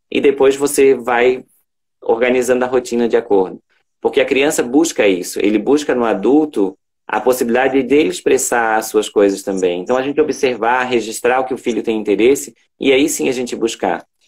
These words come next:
E buscar, sim, fontes seguras, né? Livros científicos,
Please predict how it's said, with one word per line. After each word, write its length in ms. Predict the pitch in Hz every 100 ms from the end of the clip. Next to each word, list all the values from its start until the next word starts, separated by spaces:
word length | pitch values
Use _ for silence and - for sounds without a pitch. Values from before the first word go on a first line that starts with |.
| _
E 80 | -
buscar, 380 | 147 151 143 156
sim, 300 | - 131 110
fontes 320 | 117 120 123
seguras, 500 | - 110 113 131 113
né? 160 | 117 123
Livros 440 | 113 127 120 120
científicos, 920 | - 110 104 113 127 120 - 123 110